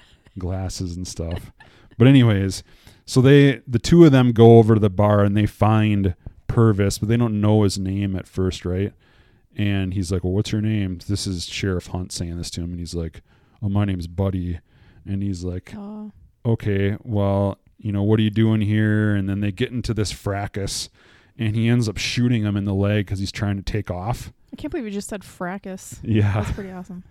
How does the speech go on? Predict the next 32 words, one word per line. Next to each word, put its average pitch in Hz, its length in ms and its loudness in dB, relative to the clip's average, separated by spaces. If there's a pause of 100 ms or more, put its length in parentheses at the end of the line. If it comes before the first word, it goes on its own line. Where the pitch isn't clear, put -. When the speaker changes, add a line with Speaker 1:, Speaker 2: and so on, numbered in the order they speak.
(600)
Speaker 2:
So 117 560 6
he 156 180 0
gets 151 180 4
shot, 117 500 2
so 127 140 6
they 110 220 4 (200)
pick 143 180 2
him 123 120 4
up, 113 240 2
and 107 240 0
they, 101 440 0 (720)
they 110 140 0
drag 113 440 6
him 110 140 2
out, 104 280 2
and 104 200 -2
they 98 160 0
start 113 320 2
walking 104 360 2
him 104 140 -4
back 95 300 -6
to 101 100 -2
the 85 400 -8
jail. 92 580 -2 (420)
And 113 180 2
another 131 260 4
guy 113 200 2
who 107 100 0
comes 107 340 -2
in 110 140 2
during 95 320 0
this, 92 340 -6